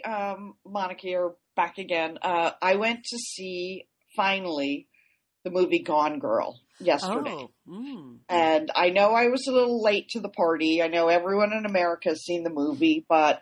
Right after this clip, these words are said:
Speaker 1: the weather was so good here. The weather turned this week, so I thought, perfect day to go to the movies. And I really thought I would be the only one in the theater because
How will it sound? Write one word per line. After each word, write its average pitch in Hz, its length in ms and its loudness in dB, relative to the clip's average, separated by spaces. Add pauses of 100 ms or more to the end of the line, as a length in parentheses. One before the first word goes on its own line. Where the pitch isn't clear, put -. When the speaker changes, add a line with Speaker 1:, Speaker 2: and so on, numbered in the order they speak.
(120)
Speaker 1:
the 202 80 6
weather 196 440 4
was 202 220 -2
so 208 140 4
good 196 260 2
here. 175 480 2 (180)
The 202 60 -2
weather 202 320 2
turned 196 380 -4
this 175 180 -10
week, 165 260 -4
so 170 220 0
I 160 80 2
thought, 156 340 2 (320)
perfect 233 340 0
day 190 180 4
to 180 80 -2
go 175 140 4
to 175 80 2
the 170 100 -8
movies. 151 540 -6
And 185 120 -4
I 202 60 2
really 247 300 2
thought 190 260 -2
I 175 100 4
would 170 160 0
be 165 120 -4
the 160 120 -4
only 156 220 0
one 151 260 -4
in 139 120 -4
the 135 160 -14
theater 120 340 -2 (500)
because 156 680 0